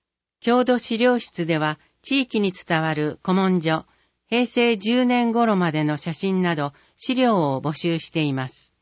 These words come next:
こんな古文書があるけど、必要ないな。昔の写真、誰かの役に立つかも。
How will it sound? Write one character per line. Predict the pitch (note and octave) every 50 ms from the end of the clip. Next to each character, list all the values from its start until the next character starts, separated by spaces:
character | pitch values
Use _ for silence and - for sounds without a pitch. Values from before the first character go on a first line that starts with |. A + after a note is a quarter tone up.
| _ _ _ _ _ _ _ _ _ _ _ _ _ _ _ _ _ _ _ _ _
こ | _ G3+ A3
ん | A#3+ A#3+
な | A#3+ A#3+
古 | - - A#3
文 | A3+ A#3 A#3+ A#3+ A#3
書 | G#3+ A#3 A3
が | A3+ A3+
あ | A#3 A3+
る | A3 G3+
け | - E3+ C#3
ど、 | C#3+ C3+ C3+ F#2+ -
必 | - - - - - G3
要 | G#3 G#3 G#3+ G#3
な | G#3+ A3+ A3+
い | G#3+
な。 | E3+ E3 E3+ F#3 G#3+ - _ _ _ _ _ _ _ _ _ _ _ _ _ _ _ _ _ _ _ _ _
昔 | F3+ F#3 - B3+ B3+ - - B3+
の | B3+ A#3+
写 | - - A#3
真、 | A3 - A#3+ A#3 A3+ A3 A3 - _ _ _ _ -
誰 | A3+ B3+ C4+ B3+
か | - A3+ F#3+
の | F3
役 | E3 D#3+ D#3+ - - F#3
に | F3
立 | D#3 - - F#3 F#3 F#3
つ | -
か | - E3+ D3
も。 | B2+ A#2+ -